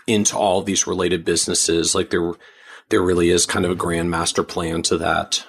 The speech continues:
It wasn't by accident that I kind of stumbled into it working. It was, it was having a vision of what I was building towards. And likewise, you know, when I'm involved with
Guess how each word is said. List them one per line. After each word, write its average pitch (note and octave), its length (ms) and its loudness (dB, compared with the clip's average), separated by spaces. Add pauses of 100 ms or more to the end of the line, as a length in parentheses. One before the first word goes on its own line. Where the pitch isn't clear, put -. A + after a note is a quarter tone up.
It G2 80 2
wasn't F2 360 0
by F2 160 -2
accident D#2+ 600 -2
that D#2+ 120 -2
I D#2+ 80 -2
kind F2 200 -6
of D#2 60 -2
stumbled E2 400 0
into F2 320 2
it E2+ 120 -4
working. D#2+ 560 0
It - 200 -2
was, - 280 -2
it - 140 2
was D#2+ 460 -2
having F2 300 0
a E2+ 60 -2
vision - 380 -4
of - 120 -6
what D#2+ 120 -2
I - 60 0
was E2+ 140 2
building - 360 -2
towards. E2+ 560 -4 (540)
And G#2 360 2
likewise, A2 720 2
you F#2+ 80 0
know, F2+ 40 0
when F2+ 140 -2
I'm F2 280 -2
involved F#2 680 0
with - 380 -2